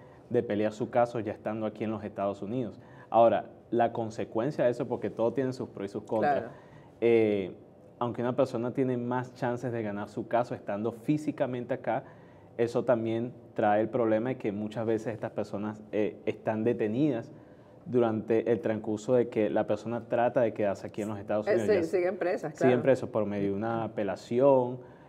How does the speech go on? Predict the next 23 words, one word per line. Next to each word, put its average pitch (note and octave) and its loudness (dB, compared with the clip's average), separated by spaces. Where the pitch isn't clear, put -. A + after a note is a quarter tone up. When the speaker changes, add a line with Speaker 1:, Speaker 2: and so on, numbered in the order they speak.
Speaker 1:
eh, G#2 2
pero C3 8
bueno, A#2+ 6
también A2+ 0
existen B2+ -2
otros B2 -2
mecanismos, A#2+ -4
por G#2+ -4
lo G2+ 0
menos A2 -2
una, A#2+ -2
eh, A2 -2
redeterminación G#2+ -2
de A2+ -2
custodia, A2+ 2
es G#2 -8
un A2 -4
mecanismo A2 -6
donde G#2 -6
una G#2+ -6
persona G#2+ -6
pudiera A2+ 2
salir A2 0